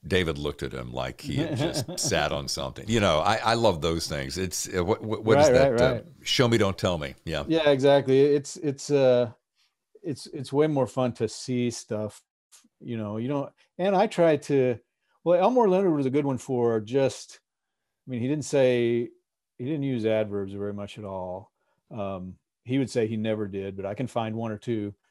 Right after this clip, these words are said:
Speaker 2: but he, he hardly ever used an adverb. Um, and, and really a reader's okay with just he said, she said, but I like, you know, little tricks. Like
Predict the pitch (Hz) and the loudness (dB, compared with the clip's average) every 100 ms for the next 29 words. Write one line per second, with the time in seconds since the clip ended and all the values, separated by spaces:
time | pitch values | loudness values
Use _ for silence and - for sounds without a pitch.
0 | _ - 127 120 120 120 113 131 143 139 | _ -4 -2 0 -2 -2 0 4 6 4
1 | 139 135 135 131 127 113 110 107 110 107 | 4 0 0 -2 -4 -4 -4 -2 -2 -2
2 | - _ _ _ - 117 104 104 92 _ | -8 _ _ _ -8 -2 -2 -4 -12 _
3 | _ - 147 143 139 - - 151 180 226 | _ -8 -4 -2 -4 -8 -6 2 6 8
4 | 160 131 156 170 135 135 120 156 175 123 | 6 6 6 4 4 2 2 2 2 2
5 | 107 107 - 131 113 117 104 - 147 139 | -2 -4 -4 -6 -2 -2 -2 -4 -6 -4
6 | 110 104 101 _ _ _ - 190 202 165 | -2 -2 -6 _ _ _ -2 2 6 4
7 | 156 - 175 170 170 226 - 123 107 - | 2 -4 -2 0 2 0 -2 -4 -4 -4
8 | - 113 107 _ | -6 -6 -6 _